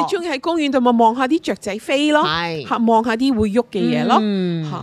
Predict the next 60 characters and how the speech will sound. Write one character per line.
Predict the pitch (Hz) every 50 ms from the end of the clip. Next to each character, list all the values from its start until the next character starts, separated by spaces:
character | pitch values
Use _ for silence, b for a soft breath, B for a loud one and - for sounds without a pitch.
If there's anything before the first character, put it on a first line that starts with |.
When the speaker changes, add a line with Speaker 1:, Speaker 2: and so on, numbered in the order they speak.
| - -
Speaker 1:
或 | 196 220
者 | 311 285
你 | 277 254
喺， | 240 269 277 233 262 - - - - - - 220
啊， | 233 - 196
啊， | 202 - - _
office | - 359 359 - 233 190
上 | - - 220 190 190
邊 | 190 190 180 190
噉 | 233
樣 | 294 269
望 | 214 185 214
吓 | 202 165 160
啲 | 151 123
車 | - - 262 247
會 | 220 214 202
喐 | 190 254 330 -
嘅 | _ 233 226
咯， | 254 349 - b b b b b b b b b
Speaker 2:
係。 | - 220
Speaker 1:
嚇， | 180 190
即 | - 359
係 | 339 254 240
要 | 214 208
會 | 233 233 220
喐 | 240 302 - - -
動 | 202 165 151
嘅 | 151 151 147 139 135
嘢。 | 143 - -
Speaker 2:
嗯。 | - 214 220 214 202 170
Speaker 1:
噉 | - 320 523 539
佢 | - - - 247 277
哋 | 247 247 233 220
喺， | - 214 196 220 269 285 311 302 -
呃， | - 190 180 165 160 117 -
呢 | - 247
一 | 262 254 277
個 | 269 - 220 202 202 202
診 | 202 - 233 202 247
所 | - 277 254
會 | 233 220
點 | 180 196 214
樣 | 233
幫， | 233 254 240 240 247 247 247 240 233 -
呃， | - 165 156
病 | - - 175 175 170
人 | 151 135 151
呢？ | 170 202 220 226 214 202 175
噉 | 170 156 180 B B B B B B -
佢 | - 285
可 | 277 277 320 427 311
能 | 208 208
呢， | 233 254 254
就 | - 254
係 | 220 240 226 214 202
會， | 208 214 214 214 220 208 -
呃， | 190 196 190 180 180
攞 | 180 175 214
支 | - 311
筆， | - 392